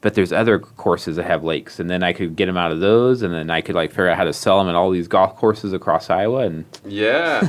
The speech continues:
Speaker 2: I lo-, <laughs> I love it. Well, you can still go back to that one day when you,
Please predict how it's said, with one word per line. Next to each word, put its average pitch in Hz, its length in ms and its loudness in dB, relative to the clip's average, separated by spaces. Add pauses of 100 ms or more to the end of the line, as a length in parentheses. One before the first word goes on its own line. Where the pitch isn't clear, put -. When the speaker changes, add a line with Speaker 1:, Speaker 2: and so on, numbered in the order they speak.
(300)
Speaker 2:
I 131 140 2
lo-, 143 680 2 (160)
<laughs> 170 160 -14
I 131 140 2
love 143 280 6
it. 151 200 4
Well, 143 200 6
you 143 140 0
can 143 140 0
still 139 180 0
go 123 140 4
back 113 200 4
to 113 100 0
that 101 160 4
one 107 160 4
day 107 220 6
when 104 140 0
you, 101 180 -4